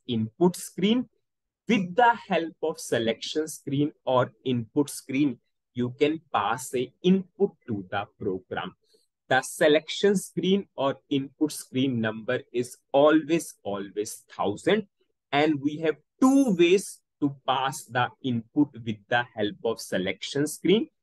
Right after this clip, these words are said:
The first way is parameter. Second one is select option. Parameter accept single value. Select option accept a range of values or multiple values.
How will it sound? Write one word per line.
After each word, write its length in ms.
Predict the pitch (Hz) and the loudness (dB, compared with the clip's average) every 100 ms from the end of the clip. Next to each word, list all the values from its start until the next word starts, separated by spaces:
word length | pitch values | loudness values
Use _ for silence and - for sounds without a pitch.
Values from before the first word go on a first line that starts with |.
| _ _ | _ _
The 160 | - 123 | -2 -2
first 480 | - 175 202 - 151 | 0 0 0 -2 -4
way 300 | 165 170 - | 0 0 -2
is 300 | 160 147 - _ - | -2 -2 -6 _ -2
parameter. 680 | 92 101 139 165 165 220 240 _ _ _ | 0 2 0 0 0 0 0 _ _ _
Second 640 | - - 135 127 151 147 117 | -14 0 0 2 0 0 0
one 200 | 113 117 - | -2 -2 -10
is 240 | 123 - | -10 -10
select 540 | - 107 101 107 _ - - | -8 -4 -2 -4 _ -8 -2
option. 520 | 98 - - 101 90 _ _ _ - | -2 -2 -8 -6 -8 _ _ _ 0
Parameter 640 | 127 131 151 156 156 165 - | 2 4 2 2 0 -2 -4
accept 520 | 123 - - 135 120 _ - | -8 -14 -4 -4 -4 _ -16
single 560 | - 135 123 131 185 | -2 0 2 4 4
value. 480 | 180 175 175 208 269 _ _ | 4 -2 0 -2 -2 _ _
Select 500 | - - 185 190 202 _ - | -8 2 4 4 2 _ -4
option 440 | 131 - - 139 - | -4 -2 0 0 -2
accept 500 | 127 - - 120 - - | -16 -8 0 0 0 2
a 120 | 127 117 | 2 4
range 420 | 110 156 214 214 | 4 6 8 6
of 160 | 202 196 - | 4 2 0
values 600 | 170 175 180 226 240 - - - | -2 -2 -2 -2 -2 -6 -12 -4
or 300 | 110 143 - - | -2 -2 -6 -14
multiple 720 | 107 95 85 - 101 - 92 87 | -8 -8 -8 -14 -16 -10 -10 -10
values. 500 | - 76 _ - - | -16 -18 _ -16 -16